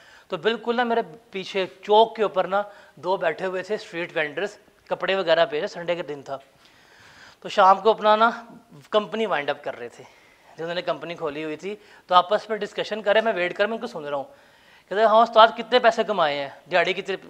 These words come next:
लगी है?" बात करें पंजाबी में। तो यार मैंने तो साढ़े तीन लाख रुपये कमा लिए। जब उससे कहा, मैंने ऐसे मुड़ के देखा, "सर," कहता, "तूने कितने कमाए?" कहते, "मेरा नुकसान हो गया।" "क्यों?" "बस ढाई लाख रुपया ही कमा सका हूँ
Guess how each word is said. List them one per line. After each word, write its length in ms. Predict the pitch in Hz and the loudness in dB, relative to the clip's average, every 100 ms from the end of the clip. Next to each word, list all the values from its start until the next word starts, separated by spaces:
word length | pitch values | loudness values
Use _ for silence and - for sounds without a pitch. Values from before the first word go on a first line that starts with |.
| - - | -18 -12
लगी 160 | 151 165 | -6 -4
है?" 240 | 180 160 | -6 -2
बात 220 | 147 165 | 2 2
करें 200 | 170 190 | 2 -2
पंजाबी 380 | 190 160 147 143 | -2 -2 -2 -4
में। 120 | 139 - _ _ _ _ - | -14 -16 _ _ _ _ -6
तो 60 | 220 | 2
यार 240 | 220 214 | 4 2
मैंने 200 | 185 196 | -2 -8
तो 80 | 208 | -8
साढ़े 240 | - 170 | -6 -6
तीन 180 | 180 160 | -8 -10
लाख 180 | 147 143 | -10 -10
रुपये 140 | 139 | -16
कमा 260 | 143 135 117 | -16 -14 -14
लिए। 220 | 117 117 _ _ _ _ _ _ | -16 -20 _ _ _ _ _ _
जब 100 | 190 | -8
उससे 220 | 202 - 233 | -4 -2 2
कहा, 160 | 214 | 4
मैंने 220 | 226 214 | 4 2
ऐसे 280 | 196 151 160 | -2 -4 -8
मुड़ 120 | 143 | -10
के 100 | 135 | -10
देखा, 300 | 131 120 135 - _ _ _ _ _ _ - | -12 -10 -12 -14 _ _ _ _ _ _ -10
"सर," 120 | 185 | -4
कहता, 200 | 208 247 | -2 0
"तूने 180 | 247 262 | 0 -2
कितने 240 | 254 233 | -2 -4
कमाए?" 280 | 226 185 180 | -2 -6 -8
कहते, 180 | 190 226 | -8 -6
"मेरा 160 | 214 | -6
नुकसान 400 | 220 - 165 170 | -6 -4 -2 -2
हो 160 | 151 127 | -4 -10
गया।" 160 | 135 | -10
"क्यों?" 260 | 131 185 190 185 _ _ | -10 -10 -12 -14 _ _
"बस 180 | 165 196 - | -6 -6 -6
ढाई 180 | 156 156 | -4 0
लाख 200 | 165 165 | 0 -2
रुपया 200 | 147 135 | -8 -8
ही 120 | 147 | -10
कमा 260 | 147 127 | -12 -12
सका 240 | 117 120 | -12 -16
हूँ 80 | 123 | -20